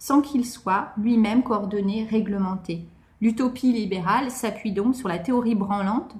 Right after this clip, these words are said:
et qui requiert une limitation des lib-, des libertés, comme on l'a vu. Elle suppose un individu réduit à sa fonction d'échange et soumis entièrement au marché. Plus grave, évidemment, en tant que géographe et économ-, et économiste qui travaille sur l'espace, c'est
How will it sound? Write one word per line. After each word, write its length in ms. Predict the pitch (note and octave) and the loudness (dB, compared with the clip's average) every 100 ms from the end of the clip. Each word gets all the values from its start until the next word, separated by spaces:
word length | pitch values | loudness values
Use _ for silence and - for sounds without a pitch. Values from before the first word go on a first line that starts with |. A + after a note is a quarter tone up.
| - - - - | -20 -20 -8 -2
et 100 | A3 | 0
qui 160 | - | 2
requiert 460 | A#3 A#3 A#3+ B3+ A3+ | 4 4 2 0 2
une 120 | G#3 | 2
limitation 520 | G#3 G3 F#3 F#3 A3+ | 0 -2 -6 -4 0
des 120 | A3+ F#3+ | 0 -2
lib-, 280 | F3 F3+ - | -6 -10 -8
des 160 | F#3 G3 | -4 -2
libertés, 540 | F#3+ E3+ F3 - G#3+ | -2 -2 -4 -6 -8
comme 200 | A#3+ G3 | -6 -8
on 60 | F3 | -6
l'a 160 | E3 D#3+ | -6 -6
vu. 240 | D#3+ G#3 - - - - | -8 -10 -12 -20 -20 -2
Elle 160 | A3 A3 | 2 4
suppose 380 | C4 A#3+ C4 | 4 4 2
un 100 | A3 | 2
individu 460 | G#3+ G#3+ G3+ F#3+ G3+ | 2 0 -2 -2 -4
réduit 420 | G3 G#3+ G3 C#4+ B4 | 0 0 0 -4 -4
à 80 | A3 | -6
sa 160 | G3+ | -6
fonction 320 | - G#3 - G3 | -6 -6 -4 -4
d'échange 480 | F#3+ F3+ F3+ A#3+ - | -4 -6 -6 -6 -4
et 60 | A3 | -6
soumis 420 | - G#3 G3+ A#3 - | -2 0 0 -2 0
entièrement 540 | B3 B3 A3 A3 A#3 A3 | 0 0 0 0 0 -2
au 40 | |
marché. 400 | G3+ F#3+ - - - _ _ _ _ _ _ _ | -2 -4 -8 -14 -16 _ _ _ _ _ _ _
Plus 120 | B3 | -2
grave, 400 | G#3 F#3+ C4 A3+ | 0 2 2 0
évidemment, 600 | F3 - E3+ F3+ A3 C4+ | -8 -8 -10 -6 -2 -2
en 140 | F#3+ F3+ | -2 -4
tant 260 | G#3 G#3+ | 0 0
que 220 | G3+ F#3 E3+ | 0 -4 -2
géographe 760 | F3 F3+ F3 F3 G#3 G#3+ - | 0 -2 -2 -4 -4 -4 -6
et 60 | F3 | -8
économ-, 420 | E3+ G3 F#3 F3+ | -4 -2 -2 -2
et 80 | F#3+ | -4
économiste 800 | F3+ - F#3 F#3+ G#3 A3+ A3+ - E3+ - - | -4 -4 -2 2 2 2 -2 -8 -12 -14 -20
qui 40 | - | -4
travaille 300 | G3+ F#3 F#3+ | 0 0 -2
sur 160 | F#3+ | -4
l'espace, 440 | F#3 F3+ - C4+ - | -6 -6 -4 -4 -4
c'est 160 | A3 | -4